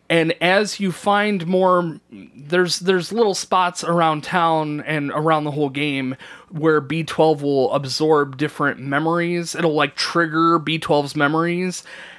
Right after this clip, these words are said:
And you realize that, um, B twelve really just wants to go outside. Like, that's kind of the goal, is to go outside.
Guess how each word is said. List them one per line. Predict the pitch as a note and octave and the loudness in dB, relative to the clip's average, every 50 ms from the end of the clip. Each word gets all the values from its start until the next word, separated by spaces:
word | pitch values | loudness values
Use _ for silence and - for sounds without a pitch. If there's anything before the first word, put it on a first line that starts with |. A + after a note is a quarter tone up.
| - _ - | -8 _ 0
And | E3+ F3 E3 E3 D#3+ D#3 D#3 D3 D3 - - | 2 4 4 4 4 2 0 -2 -4 -8 -8
you | E3 D#3+ E3 E3+ | -4 -2 0 0
realize | D#3 D#3 F3 F#3+ F#3+ F#3 E3+ D#3+ D#3+ D3+ D3 D3 - - | 2 2 4 4 4 4 4 4 4 2 2 0 -2 -2
that, | - D#3 D#3 D3 C#3+ C#3+ C#3 C3+ - - _ - | 0 2 2 4 4 4 2 2 0 -2 _ -10
um, | C#3 D3 D3 C3 B2+ A#2+ A#2+ - | -6 -4 -2 -2 -2 -4 -4 -2
B | - G3 F#3+ | -2 -2 -2
twelve | - - - F#3 F#3+ F3 C#3+ D#3 | 0 0 2 2 2 2 2 2
really | F3+ F#3+ F3 D#3 | 4 4 4 2
just | C#3+ C#3+ - - | 0 -2 0 2
wants | D#3+ D#3 C#3+ - | 2 2 2 -2
to | - D#3+ | -6 -4
go | D3+ D#3+ D3+ D3+ - | 0 2 2 2 2
outside. | C#3+ C3+ A2+ F2 - - E3 B2 F#2+ G2+ G2+ - | 2 0 0 -2 -2 0 0 0 0 -2 -4 -4
Like, | C#3 C3+ - | -6 -6 -2
that's | - D3+ D#3 - - | -2 -2 -2 -4 -4
kind | - - E3 D3+ | -4 -2 -2 0
of | C#3+ | 0
the | C3+ D3 | -2 -2
goal, | C3+ - D#3+ D3 A#2+ - F2+ - | -2 0 0 0 0 -2 -4 -8
is | - | -10
to | - - C3+ | -10 -8 -4
go | C#3 C#3+ C#3+ C3+ A#2 | -2 0 2 2 2
outside. | G#2 C3 A#2 F#2 - - G#2+ E2 D#2+ D2 - - | 0 -2 -4 -6 -6 -6 -6 -6 -6 -8 -12 -14